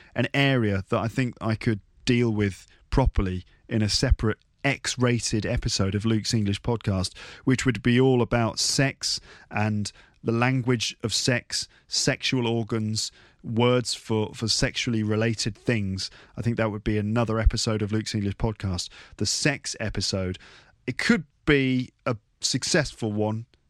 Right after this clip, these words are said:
'cause everyone's into sex, aren't they? Everyone's fascinated by it. If you ever look at women's magazines,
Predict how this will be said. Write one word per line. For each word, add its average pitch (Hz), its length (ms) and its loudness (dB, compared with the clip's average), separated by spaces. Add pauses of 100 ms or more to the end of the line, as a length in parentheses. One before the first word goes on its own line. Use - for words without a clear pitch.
(460)
'cause 135 160 2
everyone's 131 640 0 (160)
into 113 360 0 (360)
sex, - 440 -2
aren't 139 140 -2
they? 147 100 -2
Everyone's 131 280 -2
fascinated 117 640 -2
by 127 180 0
it. 139 80 -8 (320)
If 139 80 -4
you 180 140 4
ever 160 120 0
look 160 240 2
at 135 140 -2
women's 147 460 2
magazines, 131 880 -2